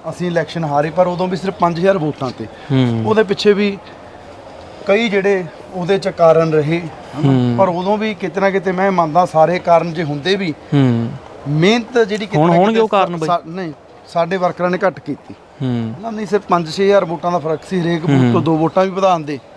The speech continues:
Speaker 1: ਇਲੈਕਸ਼ਨ ਜਿੱਤ ਗਏ ਸੀ, ਕਿਉਂਕਿ ਸਾਡੇ ਵਰਕਰਾਂ ਨੂੰ ਵੀ ਐਂ ਸੀ ਯਾਰ ਵੀ ਪੰਜਾਹ, ਪੰਜਾਹ ਹਜ਼ਾਰ ਤੇ ਜਿੱਤੇ ਆ,
Speaker 2: ਹੂੰ।
Speaker 1: ਵੱਧ ਤੋਂ ਵੱਧ ਕਿੰਨੀ ਘੱਟ ਜੂਗੀ? ਲੱਖ ਵੋਟ
Speaker 2: ਹੂੰ।
Speaker 1: ਘੱਟ ਜੂਗੀ।
Speaker 2: ਕਿਤੇ ਓਵਰ ਕਾਨਫੀਡੈਂਸ ਸੀ।
Speaker 1: ਓਵਰ ਕਾਨਫੀਡੈਂਸ ਸੀਗਾ, ਪਰ
Speaker 2: ਹੂੰ।
Speaker 1: ਹੁਣ ਵਰਕਰ ਨਾ ਉਹ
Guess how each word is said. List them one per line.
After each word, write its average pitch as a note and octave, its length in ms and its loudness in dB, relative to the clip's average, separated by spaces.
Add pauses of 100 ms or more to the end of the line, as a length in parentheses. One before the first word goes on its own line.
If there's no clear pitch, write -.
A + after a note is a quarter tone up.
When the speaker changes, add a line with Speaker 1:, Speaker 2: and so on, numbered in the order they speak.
(200)
Speaker 1:
ਇਲੈਕਸ਼ਨ D#3+ 260 -2
ਜਿੱਤ E3 200 -6
ਗਏ G#3 140 2
ਸੀ, F#3+ 80 -8 (400)
ਕਿਉਂਕਿ F#3+ 140 -4
ਸਾਡੇ E3+ 300 0
ਵਰਕਰਾਂ F#3+ 380 -2
ਨੂੰ G#3 80 -8
ਵੀ G#3+ 100 -4
ਐਂ F#3 160 -2
ਸੀ E3+ 120 -12
ਯਾਰ F3 200 -4
ਵੀ G3 80 -10
ਪੰਜਾਹ, G3+ 280 0
ਪੰਜਾਹ G#3 180 2
ਹਜ਼ਾਰ G3+ 140 4
ਤੇ E3 140 -6
ਜਿੱਤੇ E3 320 -6
ਆ, E3 120 -4 (260)
Speaker 2:
ਹੂੰ। B2 300 0 (160)
Speaker 1:
ਵੱਧ D#3+ 140 4
ਤੋਂ G#3 120 0
ਵੱਧ G3 140 2
ਕਿੰਨੀ F#3+ 240 -4
ਘੱਟ G#3+ 180 4
ਜੂਗੀ? F#3 300 -8 (1080)
ਲੱਖ D#3 240 2
ਵੋਟ D#3+ 160 -2
Speaker 2:
ਹੂੰ। C3 140 4
Speaker 1:
ਘੱਟ - 80 4
ਜੂਗੀ। F3 420 -6
Speaker 2:
ਕਿਤੇ D#3 160 2
ਓਵਰ E3 260 4
ਕਾਨਫੀਡੈਂਸ D#3 480 2
ਸੀ। B2+ 120 -8
Speaker 1:
ਓਵਰ G3 220 -8
ਕਾਨਫੀਡੈਂਸ C#3+ 540 -10
ਸੀਗਾ, A#2+ 240 -8 (400)
ਪਰ C#3 80 4
Speaker 2:
ਹੂੰ। B2+ 100 2
Speaker 1:
ਹੁਣ C#3+ 160 0
ਵਰਕਰ E3 420 -4
ਨਾ F3+ 120 -8
ਉਹ F#3+ 280 -2